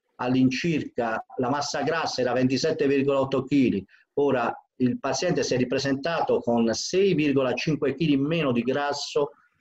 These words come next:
in due mesi. Stiamo parlando di un paziente di cinquantanove anni. Quindi chiaramente il lavoro che abbiamo fatto sul metabolismo ossigenoide, sullo stimolo metabolico, sulle diete in qualche maniera switch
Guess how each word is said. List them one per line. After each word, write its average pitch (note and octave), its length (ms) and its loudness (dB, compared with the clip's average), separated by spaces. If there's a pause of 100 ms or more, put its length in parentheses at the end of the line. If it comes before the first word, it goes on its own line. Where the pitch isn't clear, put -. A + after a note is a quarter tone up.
(160)
in C3 120 4
due B2+ 180 4
mesi. C3 380 0
Stiamo B2+ 220 0
parlando D#3 260 0
di B2 60 2
un B2 60 0
paziente D3+ 420 0
di A#2 100 0
cinquantanove B2+ 920 0
anni. G2 440 -6 (380)
Quindi C#3+ 380 2
chiaramente D3+ 560 -2
il A2+ 60 2
lavoro E3+ 320 2
che C#3 80 0
abbiamo C3+ 360 0
fatto C3+ 440 -2
sul A2+ 160 0
metabolismo B2 600 2
ossigenoide, C3 1000 0 (220)
sullo B2+ 280 0
stimolo C#3 420 0
metabolico, B2+ 1120 2 (140)
sulle B2+ 300 0
diete D3+ 360 0
in C3 180 2
qualche C#3 300 0
maniera C#3 540 2 (160)
switch D#3 720 0